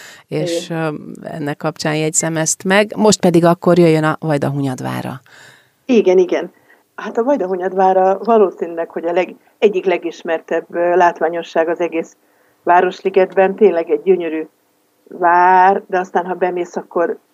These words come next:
Speaker 2: egyik része palota, a másik része templom. Mi is az, hogy Vajdahunyad vára, vagy mi történt itt? Amikor befelé megyünk a várba, ugye ott van egy ilyen gyilokkapu, ami egy ilyen,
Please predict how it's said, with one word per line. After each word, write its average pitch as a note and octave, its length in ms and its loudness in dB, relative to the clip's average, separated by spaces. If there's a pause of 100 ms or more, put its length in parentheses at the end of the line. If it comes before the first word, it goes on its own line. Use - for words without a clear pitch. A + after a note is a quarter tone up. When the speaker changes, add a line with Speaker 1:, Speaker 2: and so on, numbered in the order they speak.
(140)
Speaker 2:
egyik F3+ 440 -6
része F3 320 0
palota, F3+ 560 2
a F3+ 40 2
másik F3 400 -2
része - 380 -4 (400)
templom. F3+ 840 0 (600)
Mi F3 140 0
is E3 160 2
az, D3+ 120 2
hogy D#3 160 2
Vajdahunyad D#3 640 2
vára, D3+ 420 4
vagy D3 140 2
mi G3+ 140 6
történt D#3 500 0
itt? F#3 180 2 (520)
Amikor G3+ 340 4
befelé G3 400 0
megyünk E3+ 420 -10
a D#3 380 0 (160)
várba, F3 580 4
ugye E3+ 260 -6
ott F3 120 -6
van F3+ 160 0
egy D#3+ 140 -6
ilyen D#3+ 240 -6 (320)
gyilokkapu, E3 720 0 (480)
ami F#3 220 2
egy F3 160 0
ilyen, F3+ 380 2